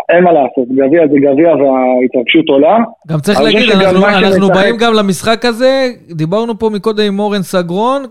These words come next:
Speaker 2: כשהמשקל על הרגליים של שחקני חיפה דווקא, עם כל הדיבורים וכל מה שמייצרים מסביב.
Speaker 1: לא, תראה, מצד אחד, נכון, כי מכבי חיפה מגיעה למשחק הזה פייבוריטית, אה, אבל, אה, מצד שני, אני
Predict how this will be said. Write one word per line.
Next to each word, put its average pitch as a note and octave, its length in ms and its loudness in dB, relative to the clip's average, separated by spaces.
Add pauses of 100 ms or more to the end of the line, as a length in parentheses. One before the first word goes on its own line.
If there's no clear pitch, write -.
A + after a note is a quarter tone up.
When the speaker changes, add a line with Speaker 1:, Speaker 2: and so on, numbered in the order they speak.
Speaker 2:
כשהמשקל G3+ 1600 -4
על A3 80 -2
הרגליים G#3 400 -6
של G3+ 100 -8
שחקני G#3+ 460 -10
חיפה G#3+ 360 -6
דווקא, B2+ 340 -8 (140)
עם D3 100 -8
כל G3 180 -2
הדיבורים F#3 500 -2
וכל F#3+ 200 -4
מה F#3+ 100 -4
שמייצרים F3 500 -4
מסביב. C3+ 420 -4 (440)
Speaker 1:
לא, G#3 80 2 (160)
תראה, B3 260 2
מצד D#3+ 380 2 (140)
אחד, A#3 140 2 (460)
נכון, E3+ 360 0
כי D3 60 0
מכבי E3+ 340 2
חיפה F3 500 2
מגיעה D3 520 2
למשחק D3 380 -2
הזה C#3+ 200 0
פייבוריטית, C3+ 680 0 (260)
אה, B2+ 40 -6 (840)
אבל, B2 260 0 (120)
אה, C3 100 2
מצד C#3 360 2
שני, A3 340 2
אני G#3+ 80 4